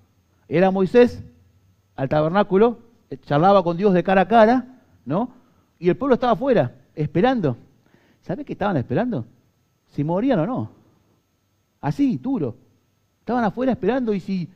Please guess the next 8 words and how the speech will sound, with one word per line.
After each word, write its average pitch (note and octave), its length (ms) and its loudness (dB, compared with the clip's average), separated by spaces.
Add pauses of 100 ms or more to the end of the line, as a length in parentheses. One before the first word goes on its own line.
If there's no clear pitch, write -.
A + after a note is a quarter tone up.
(260)
mor-, G3 280 0
Moisés G3+ 240 2
salía A#3+ 280 8
bien, C4+ 240 4 (420)
adoraban, D3 540 6
dice. A#2+ 260 -8 (640)
¿No? F3+ 200 -4 (720)
Tremendo G#3+ 640 -4